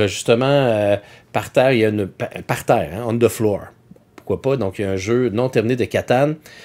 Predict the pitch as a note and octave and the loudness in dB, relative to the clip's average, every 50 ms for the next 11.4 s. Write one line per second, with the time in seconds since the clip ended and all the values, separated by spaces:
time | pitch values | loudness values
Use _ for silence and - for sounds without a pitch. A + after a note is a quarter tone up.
0 | - - - - _ _ - G#2 G#2+ G#2+ - F#3 F#3 F#3 - - - D#3 D#3 D3+ | -20 -20 -20 -20 _ _ -4 -4 -2 0 0 0 0 0 -2 0 4 4 6 6
1 | D3+ F3 F#3 E3+ - - - A2+ G#2 G2+ A2 D3+ D#3 C#3+ D#3+ F3 F3 - - - | 6 4 2 0 -4 -4 -4 -4 0 4 6 8 8 8 6 0 -2 -2 -6 -8
2 | - - D#3 D3+ D#3 D#3 C#3 C3 A2 G2 A2 - - - B2 B2 C3 C3+ C3+ C3+ | -2 0 2 2 2 2 0 0 -2 -2 -2 -4 0 2 4 4 6 6 4 2
3 | - G#2 G#2+ A2+ A2+ A2+ - - - - B2+ C3 C3+ - G#2+ G2+ G2+ G2 F#2+ F#2+ | 0 0 0 0 0 -2 -4 -10 -6 -4 -4 -4 -4 -4 -4 -4 -2 -2 0 0
4 | A#2 B2 A2+ G2 F#2 F2 G2 G2+ A2+ B2 B2 B2+ C#3 - - - - - _ _ | 0 2 2 0 -2 0 0 -2 -2 -2 -4 -6 -8 -12 -20 -20 -20 -20 _ _
5 | - - F2 F#2 F#2+ F#2+ G2 F#2 F#2+ F#2 G2+ G#2 A2 G#2+ F#2+ F#2 F2 - - A2 | -12 -8 -6 -4 -2 0 0 0 0 0 0 0 0 0 -2 -4 -4 -6 -8 -6
6 | - - - - A2+ - - A#2 F#2+ G2 F2+ F#2 F2+ F#2+ G#2+ G#2+ G2 F2+ - F2+ | -6 -6 -6 -8 -8 -8 -6 -4 -2 -2 -2 -2 -2 -2 0 0 -2 -2 -4 -8
7 | - - - - - - - - - - - - _ - F2 G2 G#2 A2 G#2+ B2 | -12 -12 -12 -12 -14 -18 -20 -20 -20 -20 -20 -12 _ -6 -2 0 0 0 2 2
8 | B2 B2 A#2+ B2 C#3+ D#3 C#3+ C3 C#3+ D3 D3+ D3 A#2+ C3 B2+ A#2+ C3 C3+ C3 B2+ | 2 4 6 6 6 6 6 6 6 6 6 4 2 2 2 2 2 2 2 4
9 | A#2+ B2 A2+ A2 A#2+ B2+ C#3 D3 D3 C#3 B2+ A2+ G#2 G2+ F#2 G2 G2 - - A2+ | 4 4 6 6 6 6 8 8 8 8 6 4 2 0 -2 -4 -4 -2 -2 -2
10 | A2 G#2 - - - - B2+ B2+ - - - - - - - - - - - F#3+ | -2 -2 -4 -6 -4 -2 -2 -2 -4 -4 -6 -6 -4 -4 -4 -4 -6 -4 -2 -2
11 | E3+ - - F#3 F#3 D3+ - | -4 -2 -2 -2 -2 -2 -4